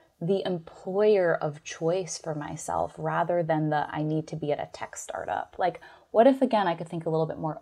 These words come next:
openly?" He spoke really highly of Deloitte. Like, maybe that's an employer that I'd wanna work for. So I did a bunch of research, and it,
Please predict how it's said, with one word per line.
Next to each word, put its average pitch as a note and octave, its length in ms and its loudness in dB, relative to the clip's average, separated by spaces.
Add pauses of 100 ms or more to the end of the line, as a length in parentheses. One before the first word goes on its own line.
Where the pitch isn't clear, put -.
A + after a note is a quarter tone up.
openly?" D#3+ 560 -2
He A#3 240 -10
spoke D#4+ 460 -2
really D4 300 -2
highly C#4+ 560 0
of E3 260 2
Deloitte. D3+ 540 -2
Like, E3+ 280 0 (360)
maybe C#4 280 8
that's G#4+ 240 4
an G4+ 100 2
employer F4+ 460 4
that F4+ 120 8
I'd E4 120 4
wanna D#4+ 180 4
work C#4+ 300 4
for. G3 280 4
So E3 160 4
I G3 60 8
did A3+ 140 4
a - 20 10
bunch G#3 300 2
of A3+ 80 4
research, F#3+ 440 4
and A3+ 140 4
it, - 100 0